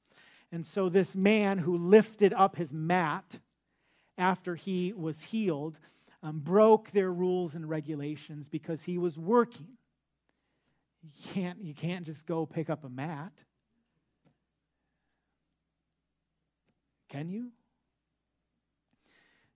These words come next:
Jesus is telling the people, "You've, <laughs> you've missed the point.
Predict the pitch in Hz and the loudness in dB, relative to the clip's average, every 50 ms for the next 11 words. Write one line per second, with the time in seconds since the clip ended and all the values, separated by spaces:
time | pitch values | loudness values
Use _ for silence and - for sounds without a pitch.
0 | _ _ _ _ - 160 135 190 202 185 190 180 - - 151 - - 175 170 175 | _ _ _ _ -12 -6 -4 -2 -2 -2 -4 -6 -8 -10 -16 -12 -10 -8 -6 -6
1 | 165 156 156 - - 160 156 156 - 143 143 165 226 226 156 175 170 165 - _ | -6 -8 -8 -8 -8 -8 -8 -6 -6 -8 -6 -8 -10 -10 -10 -12 -12 -12 -16 _
2 | 269 190 - - 175 151 - - _ _ _ _ _ _ _ _ _ _ - 151 | -18 -18 -14 -12 -12 -12 -12 -14 _ _ _ _ _ _ _ _ _ _ -14 -8
3 | 143 190 226 220 147 143 151 156 165 156 - - - - 139 _ - 139 135 131 | -4 -4 -4 -4 -4 -6 -6 -6 -6 -6 -8 -12 -18 -20 -20 _ -16 -14 -12 -12
4 | 139 175 233 _ | -12 -14 -20 _